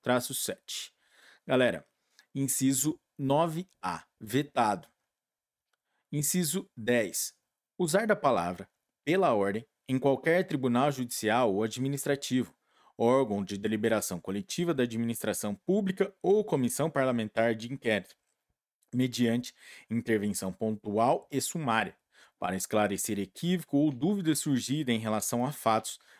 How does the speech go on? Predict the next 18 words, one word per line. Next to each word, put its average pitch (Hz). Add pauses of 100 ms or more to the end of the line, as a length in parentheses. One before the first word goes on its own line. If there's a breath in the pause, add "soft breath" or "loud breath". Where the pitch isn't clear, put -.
a 101
documentos 120 (360 soft breath)
ou 143
afirmações 127
que 117
influam 151
na 151
decisão. 127 (1500)
Inciso 147 (500)
onze. 143 (760)
Reclamar, 123 (160)
verbalmente 151
ou 135
por 120
escrito, 117 (280)
perante 165
qualquer 185
juízo, 143